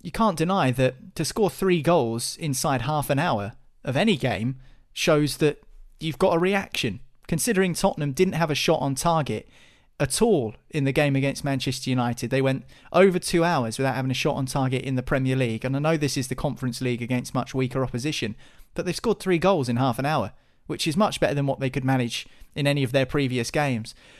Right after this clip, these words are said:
So definitely I think we did see a reaction, and although I don't think that will be a blueprint for what Antonio Conte will do going forward, it's a great start.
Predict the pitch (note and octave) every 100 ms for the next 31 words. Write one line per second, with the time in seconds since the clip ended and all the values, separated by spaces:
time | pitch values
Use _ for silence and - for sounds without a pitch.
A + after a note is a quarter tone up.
0 | - - D#3+ A#3 A3 D#3 C#3+ E3 D3 C#3+
1 | E3 E3 C3+ C3 C3+ - - D3 - D3+
2 | C#3 C#3 C#3+ - - E3+ F3 D3 C#3+ -
3 | C#3 C3 A#2+ B2 C#3 C3 B2 - - _
4 | - C3 C#3+ D3 - C3 - C3 - B2+
5 | D3 C3 A#2+ - C3 C3 B2 A#2 B2+ B2
6 | B2+ A#2 - A#3 B2 G#2+ - - - -
7 | E3 E3 F3 F#3 - - G3 A#2